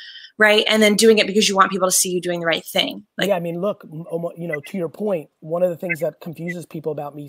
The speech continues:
Speaker 2: so much, especially my assistants and people that are close to me, is I'm doing all these nice things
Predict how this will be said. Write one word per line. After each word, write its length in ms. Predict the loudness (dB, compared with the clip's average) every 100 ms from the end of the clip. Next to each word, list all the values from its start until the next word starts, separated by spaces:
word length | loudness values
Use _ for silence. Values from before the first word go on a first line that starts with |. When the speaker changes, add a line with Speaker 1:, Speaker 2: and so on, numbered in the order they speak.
| -8
Speaker 2:
so 140 | -6
much, 260 | -4 -6 -8
especially 400 | -12 -10 -8 -8
my 180 | -10 -12
assistants 520 | -16 -12 -12 -12 -10 -10
and 80 |
people 200 | -10 -12
that 40 | -12
are 40 |
close 280 | -8 -8 -8
to 80 | -12
me, 200 | -12 -14 -20 _ -12
is 140 | -10
I'm 160 | -8 -6
doing 260 | -4 -6 -6
all 180 | -8
these 200 | -8 -10
nice 280 | -6 -6 -6
things 280 | -8 -8